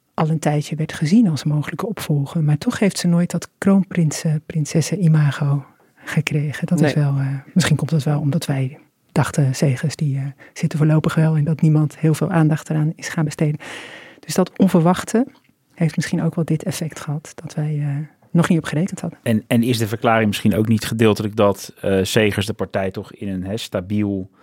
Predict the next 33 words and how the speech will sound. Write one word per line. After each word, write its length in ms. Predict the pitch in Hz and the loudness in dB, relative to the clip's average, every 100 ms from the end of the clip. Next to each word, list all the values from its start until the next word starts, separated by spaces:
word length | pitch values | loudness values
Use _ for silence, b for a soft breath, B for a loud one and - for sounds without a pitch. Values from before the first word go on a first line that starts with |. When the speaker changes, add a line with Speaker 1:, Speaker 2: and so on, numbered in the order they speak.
| b b b b _ | b b b b _
Speaker 3:
vaarwater 720 | - - 101 101 98 101 107 | -8 0 2 4 4 2 0
nu 140 | 107 98 | 0 0
ook 180 | 98 | -2
achterlaat, 720 | - 135 107 107 92 82 117 120 | 0 0 2 0 2 0 0 -2
of 100 | - | -4
dat 160 | 98 | -6
eigenlijk 300 | 90 98 - | -4 -6 -4
onder 140 | 107 95 | -4 -4
zijn 200 | 95 95 | -4 -2
leiding 360 | 104 120 107 | 2 2 0
in 80 | 92 | -4
de 60 | 95 | -6
ChristenUnie 420 | - 101 101 92 | -8 -8 -6 -8
natuurlijk 260 | - 95 104 | -2 0 4
al 60 | 110 | 4
jarenlang, 540 | 104 98 123 101 98 | 4 4 4 4 2
dat 140 | 98 | 0
het 260 | 101 - - | -4 -10 -6
toch, 240 | 107 - | -4 -4
zij 260 | - 95 90 | -4 -2 -2
zijn 160 | 101 95 | -2 -4
de 60 | |
enige, 380 | - 104 98 - | 0 0 2 2
hè, 120 | 123 | 2
coalitiepartij 880 | 139 107 98 110 - - 101 95 98 - | 4 2 2 -2 -8 -2 0 0 -2 -6
die 280 | 101 98 | -4 -4
sinds 380 | 92 104 98 - | -2 -2 -2 -2
de 100 | - | -6
start 300 | - 107 101 | 0 0 0
van, 280 | - 98 92 | -2 0 0
van 180 | - 95 | 0 0
Rutte 240 | 101 104 | 0 -2
drie 440 | 107 113 110 92 | -2 2 2 2